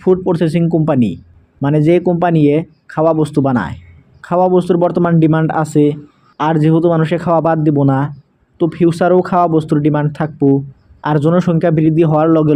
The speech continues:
লগে খাওয়া বস্তুরও মূল্য বৃদ্ধি হবো। তো ওই সব কোম্পানি যে কোম্পানি খাওয়া বস্তু বানায়, তো ওই কোম্পানিগুলো ফান্ডামেন্টালি স্ট্রং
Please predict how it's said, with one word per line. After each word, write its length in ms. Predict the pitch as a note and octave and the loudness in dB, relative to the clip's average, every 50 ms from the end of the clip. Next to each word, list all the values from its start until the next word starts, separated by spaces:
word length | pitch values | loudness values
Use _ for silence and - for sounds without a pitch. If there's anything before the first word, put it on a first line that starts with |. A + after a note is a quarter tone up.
| D3 | 2
লগে 220 | D3 C#3+ C#3+ C#3+ C#3+ D#3 - - - - - - _ - | 2 2 2 2 0 0 -4 -8 -14 -20 -20 -20 _ -8
খাওয়া 200 | - D#3+ E3 E3+ E3+ E3 | -2 0 2 2 2 2
বস্তুরও 300 | E3 E3 E3 E3 E3+ F3+ E3+ | 0 0 0 2 2 2 2
মূল্য 140 | F3 E3+ E3+ E3+ D#3 D#3 | 4 4 4 4 4 4
বৃদ্ধি 280 | D#3 D3+ C#3+ C#3+ D#3 C#3+ | 2 2 2 2 2 2
হবো। 220 | D3 C#3 C3 C#3 C#3 C#3+ D#3 D3 - - - _ _ _ _ _ _ - - _ - | 2 2 2 2 2 2 0 -2 -8 -14 -20 _ _ _ _ _ _ -20 -20 _ 0
তো 80 | F3+ F3 F3+ F3 F3 | 2 4 4 6 6
ওই 100 | F3+ F3+ F3+ - | 4 2 2 0
সব 140 | G3+ F#3 F#3+ F#3+ - | -2 -4 -2 -2 0
কোম্পানি 380 | F#3+ F#3 F3 F3+ D#3+ D3 C#3+ D3 D3+ D#3 - - - - - B2+ | 0 0 2 2 2 2 2 0 0 -2 -4 -10 -16 -12 -4 -2
যে 100 | D3 E3 E3 E3 F3 | 0 0 0 0 -2
কোম্পানি 340 | E3+ E3 E3+ E3 D#3 D3+ D3 C#3+ C#3+ D#3 E3+ - - - - _ - - | -2 0 0 0 0 2 2 2 2 0 -2 -6 -12 -20 -20 _ -20 -8
খাওয়া 240 | - D#3 D#3+ E3+ E3+ D#3+ | -2 0 2 2 2 2
বস্তু 200 | D#3+ D#3 - E3+ D#3+ D#3 | 0 0 0 0 0 2
বানায়, 320 | D#3 D3 C#3 C#3 C#3+ D#3+ E3 - - - - - _ _ _ | 0 0 0 0 0 -2 -4 -6 -12 -20 -20 -20 _ _ _
তো 60 | - E3 E3 E3+ | 0 2 4 4
ওই 80 | F3 F3 E3 G3 | 2 2 2 0
কোম্পানিগুলো 560 | F#3 F3+ F#3 F#3 F3 F3 D#3 D3+ D3 C#3+ C#3+ D3 D#3+ E3 E3 E3 - _ _ _ - | -2 -2 0 0 0 2 2 2 4 4 4 2 0 -2 -4 -10 -18 _ _ _ -6
ফান্ডামেন্টালি 680 | D#3 D#3+ E3 E3+ F3+ E3+ E3+ E3 E3 F3 F3 F3+ F3+ F3+ D#3+ | -4 -2 0 0 0 0 0 0 0 0 2 2 2 0 0
স্ট্রং 220 | - - D#3+ E3 | -2 -4 -2 -2